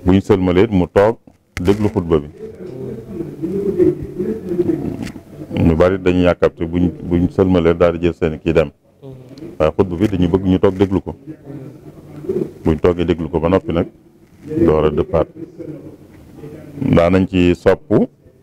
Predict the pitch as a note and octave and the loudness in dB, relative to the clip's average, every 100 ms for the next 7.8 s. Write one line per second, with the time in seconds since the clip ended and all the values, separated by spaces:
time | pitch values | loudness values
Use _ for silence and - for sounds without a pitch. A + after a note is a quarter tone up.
0 | - - F#2+ F#2 F2+ G2 G#2 G2 G2 F2+ | -20 -4 2 4 4 4 2 4 4 2
1 | F2 F2 E2 C3 F#3+ - _ _ - F#2 | 2 2 4 2 -4 -12 _ _ -4 0
2 | F2 F#2 F2 F2 F2 F2 F2 F2 E2+ E2 | 2 2 2 2 2 0 2 2 2 2
3 | D#2+ D#2+ - - - - - C3+ B2+ B2 | 0 0 -2 -14 -20 -20 -20 -20 -20 -20
4 | - - - - D#3 E3+ E3+ E3+ F3 F3+ | -20 -20 -20 -12 -8 -2 0 0 2 2
5 | D#3+ D#3 D#2+ - E2 - - F2+ - D#2 | 4 2 0 0 -2 -6 0 0 0 -10
6 | - - - - - - - - - - | -14 -18 -20 -20 -16 -12 -12 -14 -8 -2
7 | F2+ D#2+ D2+ - E2+ D#2+ E2+ | 2 4 2 2 2 4 2